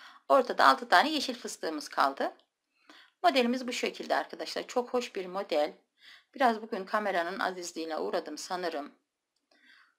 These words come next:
Ama umarım yine de bu güzellik yansıyordur. Evet arkadaşlar, yapacak arkadaşlara kolay gelsin. Allah'a emanet olun. Hoşça kalın.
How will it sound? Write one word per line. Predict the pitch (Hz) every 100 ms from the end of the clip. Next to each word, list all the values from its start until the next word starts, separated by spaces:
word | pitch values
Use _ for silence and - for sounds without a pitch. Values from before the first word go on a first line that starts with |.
| -
Ama | 262 220 185 - _ _ _ _ _ _ _ _ _ _ _ _ _
umarım | 240 247 180 175 196 _ _ _ _ _ -
yine | 262 190
de | 160 170 202
bu | 214
güzellik | 208 175 131 147 170 - -
yansıyordur. | - 156 151 - - - - _ _ _ _ _ _ _ _ _ -
Evet | - 82 -
arkadaşlar, | - - - - - -
yapacak | 320 269 196
arkadaşlara | 165 143 - - - - -
kolay | - 175 233
gelsin. | 247 247 240 247 240 240 - - -
Allah'a | 147 170 180
emanet | 240 240 247 247 247
olun. | 247 240 240 240 _
Hoşça | - 185 - -
kalın. | - - -